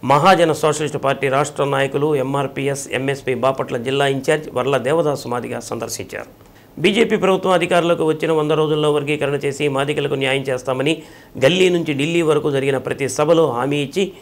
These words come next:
నేటికి బిల్లు పెట్టకుండా నిర్లక్ష్యం చేస్తూ మాదిగలను వంచిస్తున్నారని అన్నారు. దీనికి నిరసనగా కలెక్టరేట్ ముట్టడి కార్యక్రమానికి మాదిగలు, ఎంఆర్పీఎస్ అనుబంధ సంఘాల నాయకులు పాల్గొని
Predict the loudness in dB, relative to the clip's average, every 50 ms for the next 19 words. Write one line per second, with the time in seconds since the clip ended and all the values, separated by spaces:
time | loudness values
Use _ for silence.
0 | -20 -20 -20 -20 -16 -4 0 2 2 4 4 2 2 2 0 0 -2 -2 0 0
1 | 0 0 0 0 0 0 0 0 0 -2 -2 -4 -4 -2 -4 -4 -2 -2 -4 -4
2 | -2 -2 0 0 2 0 0 0 0 -2 -2 -2 -4 -4 -4 -2 -2 -2 -2 -2
3 | -2 -2 -2 -2 -2 -2 -4 -6 -8 -12 -14 -20 -20 -20 -20 -18 -12 -8 -6 -6
4 | -6 -6 -8 -10 -14 -20 -20 -20 -20 -20 -20 -12 -6 -4 -4 -4 -2 0 0 0
5 | 2 2 2 2 2 2 2 2 0 0 0 0 0 2 2 2 0 -4 -14 -20
6 | -20 -20 -20 -20 -20 -20 -14 -4 0 0 0 2 2 0 2 4 2 2 2 2
7 | 2 0 0 0 -2 -2 -2 -2 -2 -2 -2 -2 -2 -2 0 2 2 2 2 0
8 | -2 -2 -2 -2 -2 -4 -4 -2 -2 -4 -2 -2 -2 -2 -2 -4 -4 -4 -4 -4
9 | -2 -2 -2 -2 -2 0 0 0 0 -2 -4 -4 -4 -6 -6 -8 -10 -10 -12